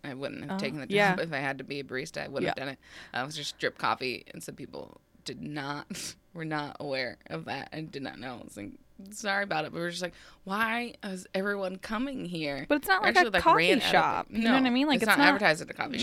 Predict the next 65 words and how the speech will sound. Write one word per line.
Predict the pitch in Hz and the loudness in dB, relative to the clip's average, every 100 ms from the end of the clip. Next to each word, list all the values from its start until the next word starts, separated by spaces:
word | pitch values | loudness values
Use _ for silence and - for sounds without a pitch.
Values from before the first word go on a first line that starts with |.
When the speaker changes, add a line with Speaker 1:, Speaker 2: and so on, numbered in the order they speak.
| 370 | 0
Speaker 1:
shop. | 440 135 - _ | 2 0 -2 _
Speaker 2:
So | - 262 | 4 6
I | 330 | 6
wouldn't | 415 208 | 4 2
Speaker 1:
It's | |
a | 190 | 0
Speaker 2:
expect | - 185 180 202 | 4 6 6 6
to | |
Speaker 1:
cafe. | 185 | 6
Speaker 2:
walk | 170 - | 6 4
in | 180 180 | 0 2
there. | 190 214 | 2 4
I | |
would | 233 | 4
just | 262 247 | 4 2
Speaker 1:
Also | |
Speaker 2:
be | 262 | 2
like, | 262 269 | 4 6
"Oh, | 359 294 262 | 4 4 0
okay, | - 277 | 0 2
you | |
get | 269 269 | 2 4
little | 277 262 | 6 8
lunch | 240 247 | 6 6
things | - 254 254 247 247 | 2 4 4 2 0
or, | |
like, | 226 233 | 0 -2
a | 233 | -6
tea | - 233 226 | -6 -6 -6
or | 233 | -4
something." | 214 214 233 247 | -6 -4 -4 -2
Like, | 214 214 _ - | -2 -6 _ -12
Speaker 1:
Also, | 247 240 226 - | -8 -6 -6 -8
yeah, | 180 175 | -8 -4
when | - 202 | 0 0
Speaker 2:
Yeah. | |
Speaker 1:
you | 190 | 2
go | 185 185 | 4 4
into | 190 208 165 | 4 2 0
Speaker 2:
<laughs> | - | -4
Speaker 1:
a, | 170 | -10
a | - _ _ _ _ _ _ _ | -10 _ _ _ _ _ _ _
coffee | - 196 196 | -2 0 0
shop, | - 175 170 - _ _ - | 0 0 0 -6 _ _ -14
you | 175 175 170 | -10 -10 -10
see | - 185 170 | -4 0 0
an | |
espresso | 151 - - 185 180 156 | 0 -6 2 2 2 -6
machine, | - - 147 139 | -8 -6 -6 -4
this | 160 | 2
Speaker 2:
Yeah. | 240 - | 4 6
Speaker 1:
giant, | 170 160 151 - | 8 10 8 4
there's | 160 | -2
no | 170 175 | 2 2
way | 170 | 2
to | 143 | 0
hide | - 160 143 135 147 | 2 4 4 0 -4
that | 156 | -4
there's | 147 143 | -4 -4
an, | 143 - | -6 2
Speaker 2:
<laughs> | |
No. | 226 175 | 4 4
Speaker 1:
an | 160 | -2
espresso | 143 - 127 156 | -6 -6 -6 -6
machine. | 143 - | -10 -10